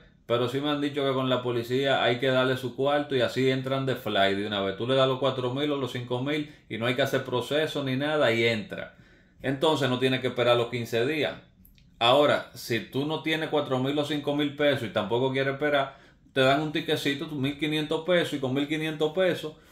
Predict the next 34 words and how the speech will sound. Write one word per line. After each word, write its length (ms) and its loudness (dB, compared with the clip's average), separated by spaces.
tú 200 6
entras. 460 2
O 100 -2
sea, 480 4
o 160 0
tú 320 -2
das 260 2
cinco 360 0
mil 480 0
y 80 -6
no 140 -2
tienes 220 -2
que 80 2
pagar 300 2
más 140 -4
nunca, 300 -2
o 100 2
tú 100 0
vas 120 0
con 160 -2
mil 120 -4
quinientos 400 -4
ese 120 2
día 240 4
y 80 4
entras 220 -2
con 120 -4
esos 220 -2
mil 160 -2
quinientos. 640 -4
Si 120 0
usted 260 4
saca 340 2
número 520 0